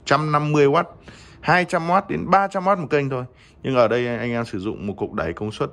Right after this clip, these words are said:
lên tới một nghìn oát trên một kênh. Đó, và vẫn sử dụng một bộ mic U bảy năm. Bộ này thì tiếng bao là hay luôn cho anh em rồi. Đấy, ok chưa? Một vang Q tám. Và con Q tám này thì giới thiệu thêm với anh em như em nói rồi,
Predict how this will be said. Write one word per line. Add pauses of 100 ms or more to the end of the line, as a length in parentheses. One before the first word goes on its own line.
lên
tới (160)
một
nghìn
oát
trên
một
kênh. (800)
Đó,
và
vẫn
sử
dụng
một
bộ
mic
U
bảy
năm. (220)
Bộ
này
thì (540)
tiếng (100)
bao
là
hay
luôn
cho
anh
em
rồi. (220)
Đấy, (160)
ok (160)
chưa? (1080)
Một
vang
Q
tám. (720)
Và (720)
con
Q
tám
này
thì
giới
thiệu
thêm
với
anh
em
như
em
nói
rồi,